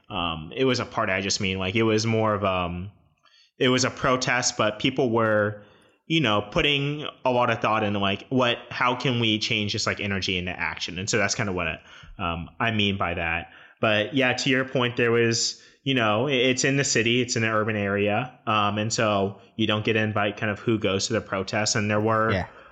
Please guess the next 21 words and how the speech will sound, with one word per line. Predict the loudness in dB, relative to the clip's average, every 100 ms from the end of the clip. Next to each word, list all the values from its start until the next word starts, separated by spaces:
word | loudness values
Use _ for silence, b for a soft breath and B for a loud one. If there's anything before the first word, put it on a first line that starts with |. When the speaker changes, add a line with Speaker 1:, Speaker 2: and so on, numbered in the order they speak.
| -4
Speaker 1:
a, | 0 2
a | 0
couple | 0 0 2
of | 2
people | 2 0 2
that | 2
I | 2
saw | 0 0 0
in |
the | -2
crowd | -2 0 0 0
that, | 0 0 -4 B B B
um, | -2 -2 -2 -2 0
maybe | 2 2 2
were | 2 2
not | 2 2 2
in | 2
the | 0
best | 0 0 -2 -4
mental | -2 -2 0
state. | -2 -2 0 0 -2 -6